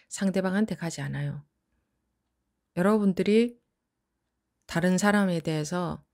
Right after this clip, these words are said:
에, 그런 무시하는 마음이나 은연중에, 은연중에가 더 무섭습니다. 그런 마음이 조금이라도 있다면 그거는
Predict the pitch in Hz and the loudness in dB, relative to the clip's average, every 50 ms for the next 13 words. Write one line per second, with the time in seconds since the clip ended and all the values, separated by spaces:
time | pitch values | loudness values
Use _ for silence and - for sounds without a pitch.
0 | _ _ _ _ _ _ _ _ _ _ _ 156 151 147 147 143 139 143 139 123 | _ _ _ _ _ _ _ _ _ _ _ -6 -4 -2 -2 -2 -2 -2 -4 -4
1 | - - - - - - - - - - 180 180 175 170 165 160 160 151 147 160 | -4 -6 -6 -6 -8 -8 -10 -8 -6 -4 -2 0 0 0 -2 -2 -2 -4 -4 -4
2 | 175 - - 175 156 160 160 160 156 156 151 147 147 156 156 151 151 156 160 - | -4 -4 -4 -4 -4 -4 -4 -4 -4 -4 -4 -4 -4 -4 -4 -4 -4 -4 -6 -4
3 | - 147 156 156 156 156 156 151 151 151 151 151 147 180 214 208 165 131 123 - | -2 -2 -2 0 0 0 0 0 0 0 0 0 2 4 4 4 4 2 -2 -6
4 | _ _ _ _ _ _ _ _ _ _ _ _ _ _ _ 156 160 165 170 175 | _ _ _ _ _ _ _ _ _ _ _ _ _ _ _ -2 0 2 4 4
5 | 180 190 190 269 302 330 285 151 147 143 - 151 147 147 147 147 - 156 - - | 4 4 2 2 0 0 0 0 -2 -2 -4 -4 -4 -2 -4 -4 -6 -8 -10 -10
6 | - 165 180 185 165 147 143 - _ _ _ _ _ _ _ _ _ _ _ - | -6 -6 -6 -4 -6 -8 -10 -12 _ _ _ _ _ _ _ _ _ _ _ -4
7 | 185 175 165 156 147 151 147 151 147 - 156 147 170 202 220 208 170 160 160 - | -2 -2 -2 -2 -2 -4 -4 -4 -4 -4 -4 0 2 4 4 4 2 -2 -4 -4
8 | 160 165 - _ 147 147 156 170 170 156 147 - 143 139 143 147 180 202 190 240 | -6 -8 -6 _ -4 -4 -2 -2 -4 -4 -6 -8 -6 -6 -4 -2 0 0 0 -2
9 | - | -4